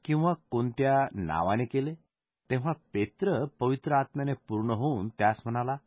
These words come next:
"अहो अधिकाऱ्यांनो व वडीलजनांनो, एका दुर्बल मनुष्यावर कसा उपकार झाला, म्हणजे तो कशाने बरा झाला, याविषयी आमची चौकशी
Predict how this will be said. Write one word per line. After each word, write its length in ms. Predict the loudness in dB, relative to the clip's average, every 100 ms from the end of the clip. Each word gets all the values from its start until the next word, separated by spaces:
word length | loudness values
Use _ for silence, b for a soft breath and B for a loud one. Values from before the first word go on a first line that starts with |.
| _ _ _ _ -2
"अहो 360 | 0 4 2
अधिकाऱ्यांनो 880 | 2 -4 -4 -2 0 0 -2 -4 -6 -10 _ _ _ _ -6
व 140 | 0 2 2 0 0
वडीलजनांनो, 840 | 2 2 2 2 2 2 -2 -4 -10 _ _ _
एका 460 | -6 -2 4 4 4
दुर्बल 460 | -2 0 0 2 0
मनुष्यावर 680 | 0 -2 0 2 2 0 -4 -8 -6
कसा 340 | -4 0 0
उपकार 500 | 0 -8 0 2 2
झाला, 420 | 0 -2 0 -2 -6 _ _ _ _ -6
म्हणजे 280 | -2 0 -2
तो 280 | 0 -2 -2
कशाने 560 | -4 -6 -2 -2 -2
बरा 360 | -4 -2 0 0
झाला, 500 | 0 0 0 -2 -2
याविषयी 640 | -2 0 -2 -4 -4 -4 -8 _
आमची 360 | -2 -2 -2 -8
चौकशी 640 | -4 -4 -4 -6 -4 -6